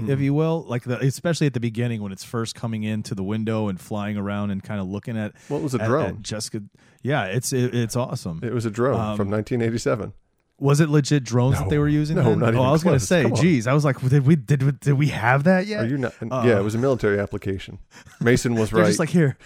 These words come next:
Speaker 1: Steven Spielberg's like, "Hey, can we borrow this,
Speaker 2: Yeah.
Speaker 1: guys?"
Speaker 2: Yeah,
Speaker 1: He's
Speaker 2: I
Speaker 1: like, "We
Speaker 2: need
Speaker 1: haven't even
Speaker 2: something,
Speaker 1: released this to the public
Speaker 2: I
Speaker 1: yet."
Speaker 2: need something that looks very Star Warsian. Can, can I bar-, do you have one of those on, you know, in the warehouse?
Speaker 1: Uh, but they, they did look like they're, like, legit. Like, the, the,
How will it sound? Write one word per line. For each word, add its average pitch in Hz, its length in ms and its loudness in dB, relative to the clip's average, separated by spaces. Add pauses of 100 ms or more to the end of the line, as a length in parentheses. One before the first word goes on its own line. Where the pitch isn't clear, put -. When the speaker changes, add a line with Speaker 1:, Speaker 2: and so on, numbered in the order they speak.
(140)
Speaker 1:
Steven 180 320 2
Spielberg's 156 460 4
like, 143 140 0
"Hey, 147 200 0
can 156 140 -2
we 196 100 0
borrow 143 360 0
this, 160 260 -2
Speaker 2:
Yeah. 175 220 0
Speaker 1:
guys?" - 280 -4 (380)
Speaker 2:
Yeah, 110 80 -4
Speaker 1:
He's 139 100 -2
Speaker 2:
I 135 40 0
Speaker 1:
like, 131 60 0
"We 135 60 2
Speaker 2:
need 151 60 4
Speaker 1:
haven't 147 160 4
even 139 140 2
Speaker 2:
something, 127 140 0
Speaker 1:
released 139 200 2
this 143 140 -2
to - 80 -12
the 127 80 -2
public 120 440 -4
Speaker 2:
I 113 60 0
Speaker 1:
yet." 113 80 0
Speaker 2:
need 135 140 -2
something 147 260 -4
that 117 60 -8
looks 120 160 -6
very 107 420 -2
Star 110 260 -6
Warsian. 131 680 -4 (560)
Can, 120 240 2
can - 180 -2
I 120 80 2
bar-, 104 300 0
do 120 100 -2
you 113 60 2
have 95 280 -2
one 131 160 4
of 127 60 4
those 127 240 4
on, 120 260 0
you 120 100 0
know, 98 100 0
in 113 120 0
the 104 80 0
warehouse? 123 580 0 (720)
Speaker 1:
Uh, 120 280 -2
but 117 220 -2
they, 165 80 2
they 127 180 0
did 147 240 -2
look 131 200 -2
like 120 220 -2
they're, 117 200 0
like, 104 320 -8
legit. 113 460 -2
Like, 101 180 -8
the, 98 300 -8
the, 95 220 -6